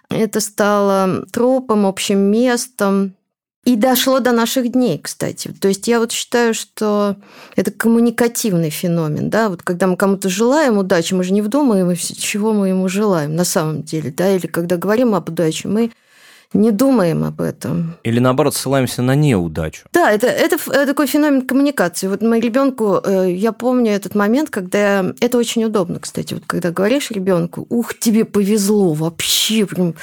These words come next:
Speaker 1: здорово». И я всегда фиксирую,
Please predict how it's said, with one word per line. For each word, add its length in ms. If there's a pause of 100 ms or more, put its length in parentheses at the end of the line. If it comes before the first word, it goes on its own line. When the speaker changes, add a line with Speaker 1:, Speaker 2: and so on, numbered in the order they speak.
(200)
Speaker 1:
здорово». 520
И 160
я 360
всегда 460
фиксирую, 720